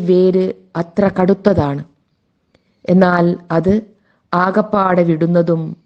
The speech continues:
ആത്മഹത്യാപരമാകും. നമുക്ക് യാഥാർത്ഥ്യത്തെ ഭയമാണ്. യാഥാർത്ഥ്യത്തിൻ്റെ പ്രതിഫലനം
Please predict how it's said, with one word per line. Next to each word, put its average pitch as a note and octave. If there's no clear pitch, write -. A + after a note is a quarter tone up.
ആത്മഹത്യാപരമാകും. D3+
നമുക്ക് A3
യാഥാർത്ഥ്യത്തെ G3
ഭയമാണ്. E3+
യാഥാർത്ഥ്യത്തിൻ്റെ G3
പ്രതിഫലനം F3